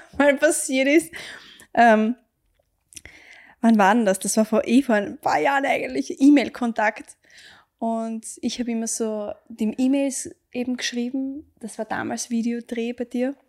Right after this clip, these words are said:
Und ich hab drauf losgeschrieben, „Herr sowieso“, ja. <laughs> Und immer beinhart, „Herr“, ja. Und dann, wie wir ein Treffen gehabt haben,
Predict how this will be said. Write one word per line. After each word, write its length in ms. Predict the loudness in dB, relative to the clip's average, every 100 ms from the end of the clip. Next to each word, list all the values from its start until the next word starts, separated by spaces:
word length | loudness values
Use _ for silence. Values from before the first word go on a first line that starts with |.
| _ _ -20 -20 -20 -20 _ -6
Und 120 | -6
ich 180 | -4 -4
hab 280 | -6 -6 -18 _ _ _ _ _ _ _ _ -6
drauf 280 | -4 -4
losgeschrieben, 840 | -6 -8 -8 -6 -4 -2 -2 -4 -4
„Herr 540 | -2 0 2 0 -2
sowieso“, 760 | -2 -2 -2 -2 -2 -2 -4 -4 -4
ja. 280 | -2 -2 -2 -6 -10 -14 -14
<laughs> 400 | -16 -16 -18 2
Und 640 | 2 4 2 0 -6 -12 -14 -16 -16 2
immer 340 | 6 8 8
beinhart, 640 | 6 4 6 6 6 4 4 4
„Herr“, 520 | 6 8 8 8 6 2 -8 -20 _ 2 4 4 2 -2 4
ja. 180 | 6 4 0 -14 _ _ -20 _ _ -20 _ _ _ -10 -10 -12 -20 -18
Und 340 | -4 0 2
dann, 160 | 4 6 4 2 -4 -18 0
wie 160 | 4 6
wir 240 | 6 6 4 -6 -20 -20 -4
ein 160 | 0 2
Treffen 380 | 4 2 4 2
gehabt 340 | 4 0 2
haben, 200 | 4 4